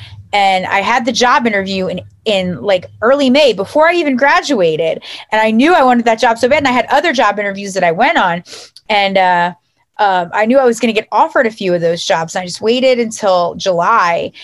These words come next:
and I called them a few times, went back for a second interview. And this was, like, in, they were based in Long Island at the time, so I had to commute all the way from Philly. I was trying to move out of my parents' house. You know, I was like, "I wanna get out of here." And basically, I,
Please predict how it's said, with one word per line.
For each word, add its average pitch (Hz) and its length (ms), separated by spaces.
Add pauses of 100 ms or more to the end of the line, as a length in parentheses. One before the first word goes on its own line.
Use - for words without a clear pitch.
(140)
and 190 100
I 190 60
called 294 320
them 262 120
a 214 40
few 226 140
times, 214 240
went 190 100
back 240 260
for 254 120
a 240 80
second 220 320
interview. 190 520 (440)
And 208 120
this 226 160
was, 220 160
like, 190 220
in, 196 300
they 202 140
were 220 80
based 180 280
in 175 60
Long 160 180
Island 226 300
at 175 60
the 180 60
time, 170 200
so 175 100
I 160 60
had 160 100
to - 60
commute 214 220
all 185 120
the 170 40
way 170 100
from - 180
Philly. 233 560 (220)
I - 60
was 175 100
trying 208 240
to 190 80
move 185 180
out 208 160
of 233 60
my 233 120
parents' 214 440
house. 180 520
You 190 80
know, 170 120
I 160 100
was 165 140
like, - 80
"I - 100
wanna 180 220
get 180 120
out 202 160
of 208 60
here." 202 320 (480)
And 185 640 (140)
basically, 202 640 (320)
I, 180 160